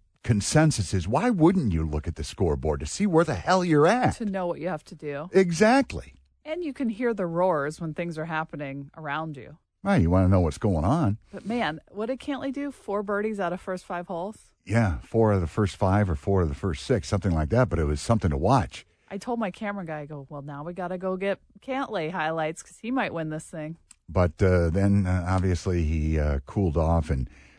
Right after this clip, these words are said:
Speaker 1: the day belonged to Mister Tony Finau. And while we're at it, uh, congratulations to everybody involved in the Rocket Mortgage Classic.
Speaker 2: I hope Jason Langwell took a nice day off today,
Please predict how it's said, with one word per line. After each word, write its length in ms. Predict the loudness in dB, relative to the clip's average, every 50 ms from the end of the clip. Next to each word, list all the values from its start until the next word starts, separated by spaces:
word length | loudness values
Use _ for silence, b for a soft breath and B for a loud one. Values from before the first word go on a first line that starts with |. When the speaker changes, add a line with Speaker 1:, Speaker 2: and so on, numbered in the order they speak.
| b b
Speaker 1:
the 100 | 0 2
day 420 | 4 4 6 6 8 8 6 6
belonged 760 | 4 2 0 -2 0 0 2 2 4 4 6 6 6 4 4 2
to 60 | 0
Mister 340 | -2 -2 -2 -2 0 -2 -4
Tony 380 | -2 -2 -2 0 0 0 0
Finau. 480 | -2 -2 -2 -2 0 0 -2 -2 -4 -2
And 280 | 2 4 6 6 6 4 b b b b b b b
while 240 | 4 6 6 8
we're 180 | 8 8 8 8
at 220 | 8 8 6 6 4
it, 140 | 2 -2 -6 _ _ 2
uh, 360 | 4 4 6 6 6 4 4 0 -2 b b b b b b b
congratulations 880 | 4 4 6 6 8 6 6 6 4 6 6 8 6 6 6 2 0 0
to 140 | 0 -4 -6 -2 _
everybody 800 | 4 6 6 6 6 4 4 2 0 -2 -4 -6 -10 -16 _ _ _ _ _ _ _ 2
involved 720 | 4 6 6 6 8 8 8 8 8 8 6 4 2 -2 b b b b b b b b
in 220 | b 4 4 6 6
the 180 | 6 6 6
Rocket 360 | 4 4 4 2 2 0 0 0
Mortgage 380 | 2 2 2 2 -2 -4 -6 -6
Classic. 520 | -6 -4 -4 -4 -6 -8 -14 -18 -20 -20 -20 _ _ _ _ -12
Speaker 2:
I 100 | -12 -10
hope 240 | -8 -6 -8 -8
Jason 440 | -6 -6 -6 -6 -6 -6 -8 -10 -8
Langwell 460 | -8 -8 -8 -8 -8 -8 -8 -8 -8
took 220 | -8 -10 -12 -10 -8
a 60 | -8
nice 480 | -10 -10 -10 -8 -8 -8 -8 -10 -12 -14
day 240 | _ -8 -6 -6 -4
off 280 | -4 -6 -6 -8 -12 -16
today, 500 | -20 -16 -14 -12 -12 -12 -12 -14 -16